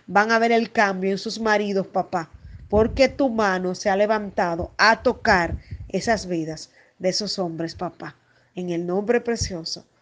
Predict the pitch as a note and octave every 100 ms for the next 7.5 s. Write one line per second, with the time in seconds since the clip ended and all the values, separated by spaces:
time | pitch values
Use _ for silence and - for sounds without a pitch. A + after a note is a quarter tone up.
0 | _ _ G3+ G3 G#3 G3+ F#3 E3 - -
1 | - _ _ - F#3 F#3 F3 D#3+ F3 E3+
2 | F3 - - - - - - - G3 G3
3 | F3+ G3 - G#3 F#3+ F3+ - - _ _
4 | _ - F#3 G3 F3+ F#3+ F#3+ G3 F#3+ F#3
5 | E3+ E3 G3 F#3 - E3 F3+ - - -
6 | - - - - - F#3+ F#3+ G#3+ G#3+ G#3
7 | F#3+ D#3+ D#3+ E3